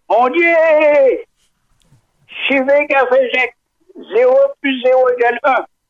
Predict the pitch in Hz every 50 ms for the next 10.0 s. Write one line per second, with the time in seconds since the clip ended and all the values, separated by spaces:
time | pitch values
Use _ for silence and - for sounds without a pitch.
0 | _ _ _ _ _ _ _ _ _ _ _ _ _ _ _ _ _ _ _ _
1 | _ _ _ _ _ _ 320 - - - - 139 - - _ - 247 262 262 247
2 | 247 262 226 220 196 190 180 175 - - - 160 165 151 151 143 - - - _
3 | - - 151 151 160 156 151 151 147 180 208 240 254 240 233 - - - - -
4 | - - - 151 - - - _ - 208 196 185 190 202 233 233 - _ _ -
5 | 262 294 302 - _ _ _ _ _ _ _ _ - _ _ _ _ _ _ -
6 | - 143 151 - - - 262 285 277 285 247 254 226 202 190 185 180 185 - 175
7 | 170 165 165 - _ - - 160 151 147 - _ _ _ _ _ _ _ _ _
8 | - 139 143 143 156 165 156 151 165 165 - - - 190 175 175 - - 208 190
9 | 202 196 - _ - 247 226 220 202 208 214 202 196 190 170 160 147 139 139